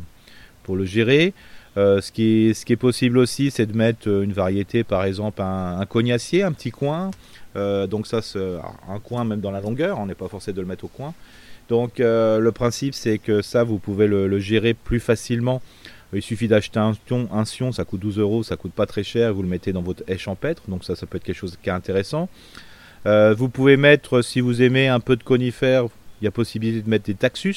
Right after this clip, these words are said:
hein, euh, mais pas autre chose. Un, par exemple, ça fait, voilà, ça fait un, une petite touche verte foncée dedans avec des boules rouges, c'est pas mal.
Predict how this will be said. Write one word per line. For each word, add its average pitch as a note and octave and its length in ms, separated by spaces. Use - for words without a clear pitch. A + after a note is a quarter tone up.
hein, C3+ 140
euh, G2+ 220
mais G2+ 160
pas A2 140
autre A2 180
chose. E3+ 220
Un, C3+ 240
par G2+ 220
exemple, B2 380
ça F2+ 100
fait, F#2 180
voilà, F2+ 260
ça F#2 160
fait G2 140
un, F#2+ 120
une G#2 100
petite G#2+ 320
touche A#2+ 320
verte G#2 300
foncée A2+ 380
dedans A#2 320
avec G2 180
des G2 100
boules G#2 180
rouges, A#2 260
c'est F2+ 100
pas G2+ 140
mal. G#2+ 200